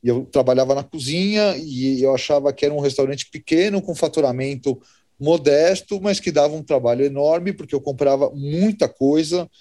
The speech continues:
eu tinha que ter muitos pratos, eu tinha que ter uma brigada, é, qualificada e, e razoavelmente grande pro tamanho do restaurante, porque ele tava extremamente restaurantizado.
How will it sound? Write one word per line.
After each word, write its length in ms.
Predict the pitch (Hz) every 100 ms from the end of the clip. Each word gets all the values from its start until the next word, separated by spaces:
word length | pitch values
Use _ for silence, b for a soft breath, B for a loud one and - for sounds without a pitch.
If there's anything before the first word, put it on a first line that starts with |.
| b
eu 80 | 120
tinha 220 | 113 151
que 60 | 127
ter 100 | 143
muitos 400 | 135 156 202 -
pratos, 680 | - 127 135 156 - 139 -
eu 80 | 139
tinha 140 | 143
que 100 | -
ter 80 | -
uma 140 | 156 139
brigada, 600 | 139 135 151 165 147 - b b b -
é, 540 | 113 113 117 110 110 110 -
qualificada 1040 | - 139 143 170 - 147 160 175 175 175 - _ -
e, 640 | 139 147 151 147 147 131 120 143 143
e 40 | 120
razoavelmente 760 | 143 143 147 139 139 143 127
grande 320 | 127 147 170
pro 140 | 151 139
tamanho 280 | 143 139 143
do 60 |
restaurante, 600 | 147 156 160 160 180 -
porque 220 | 220 196 214
ele 100 | 208
tava 180 | 202
extremamente 560 | 196 190 185 190 196 -
restaurantizado. 960 | 190 185 190 190 180 196 170 131 104